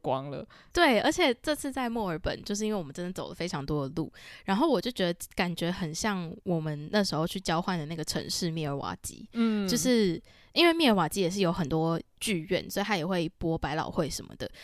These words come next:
Speaker 2: 但是他的路上真的也是日常是没什么人，因为也没有什么人会去观光，然后走在路上的人真的就是在那边生活或是在那边读书的人。那我们这次去墨尔本就是给我这样的感受，就是观光的人不多的情况下，所以我就会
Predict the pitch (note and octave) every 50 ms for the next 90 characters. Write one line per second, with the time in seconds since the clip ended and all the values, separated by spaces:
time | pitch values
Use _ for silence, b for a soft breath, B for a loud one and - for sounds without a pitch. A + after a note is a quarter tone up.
0 | B B B C#4+ C4 C#4+ B3+ B3 A#3+ A#3 A3 G#3+ B3+ A3 F#3+ - A3+ G#3 F#3+ G3
1 | G3 G3 E3+ - D#3+ - G3+ G#3 G#3 A#3+ A3 F3 - - C#3+ C3+ D#3+ - F#3 F#3
2 | F3 E3+ E3+ F3+ - G3+ E3+ C3+ B2+ - - C#2+ - F#3 G#3 A3 G#3 F3 D3+ D#3
3 | E3 F3 F#3+ - F#3 D3+ C#3+ C3 A#2+ D#3+ F3+ E3 - - - D#3 D3 D3 D3 -
4 | D3+ - - G3 - B B B B B F3 F3 A3 A#3+ - G3 D#3 D#3 G#3 A3+
5 | A#3+ G#3+ - A#3 G3+ F3 D#3+ D#3+ F3 G#3 G#3+ F#3 - F#3+ G3+ G3+ - G#3+ F#3+ G3
6 | F#3 F#3 F#3+ G3 - - G3 G3+ G3+ G3 C#3+ D#3 F#3 F3+ F#3 - F#3+ F3 F3 E3+
7 | E3 D#3+ E3+ - D3 C3 - - D#3+ C#3+ - C#3+ F#2 - - G#3 - B B B
8 | B B B B3 A#3+ G#3+ E3+ E3 E3+ G#3+ A3+ A3 - A#3+ A3 A3 G3 E3 C#3+ D3
9 | C3+ B2 F#3 G3 - - F3 C3 D#3+ - G3 F3 D#3 C#3 - - - - - -
10 | D#3+ C#3+ D3 F#3+ G#3 A#3 - A#3 A3+ A3 A3 G#3+ G#3+ G3 D#3+ C#3 C#3+ - F#3+ G3
11 | - F3+ E3+ E3+ E3 D#3+ A2 - - - F3+ E3 - - G3 F#3 - G3 F3 -
12 | F#3+ F#3+ F3+ C#3+ - G#3 G3+ F#3+